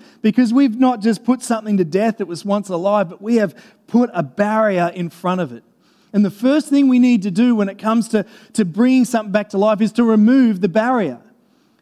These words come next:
Now, that means there's gonna be stench, there's gonna be yuck.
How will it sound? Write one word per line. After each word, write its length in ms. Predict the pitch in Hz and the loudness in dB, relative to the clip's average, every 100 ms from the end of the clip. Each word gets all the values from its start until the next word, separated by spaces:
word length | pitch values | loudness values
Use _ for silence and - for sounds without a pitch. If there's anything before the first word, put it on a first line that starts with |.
| _ _ _ _ _ - | _ _ _ _ _ -4
Now, 100 | 196 | 0
that 180 | 247 220 | 0 2
means 260 | 254 285 | 2 2
there's 180 | 208 196 | 2 0
gonna 200 | 226 240 | 0 2
be 180 | 220 208 | 2 0
stench, 640 | - - - 240 269 - | -2 -10 -2 0 0 -2
there's 200 | 220 214 | -2 0
gonna 220 | 233 240 | 0 0
be 260 | 226 233 208 | 2 2 2
yuck. 360 | 220 277 - | 0 0 -4